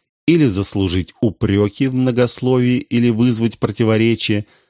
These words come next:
а говорить о ком-нибудь другом значило бы заслужить упреки в брани или грубости, ввиду этого следует влагать слова в уста какого-нибудь другого лица, как это делает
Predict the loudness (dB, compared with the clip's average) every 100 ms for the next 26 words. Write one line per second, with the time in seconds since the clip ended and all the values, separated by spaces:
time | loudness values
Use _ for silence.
0 | _ _ -2 2 2 2 0 -2 -6 -4
1 | 0 0 0 0 -4 -2 -2 0 0 -2
2 | -2 -2 -2 -4 -4 -4 -6 -6 -6 -4
3 | -4 -6 -4 -2 0 0 0 -2 -2 0
4 | 0 2 0 -2 -2 -2 0 0 0 0
5 | -2 -4 -4 -4 _ _ _ _ _ -8
6 | 0 2 2 0 0 0 0 0 0 -2
7 | -2 0 0 2 0 -2 -6 -2 0 2
8 | 0 -2 -4 -2 -2 -2 -4 -6 -4 -4
9 | -4 -2 0 0 0 -2 0 0 0 0
10 | 0 -4 -6 -6 -6 -6 _ _ -2 0
11 | -2 -2 0 0 2 -2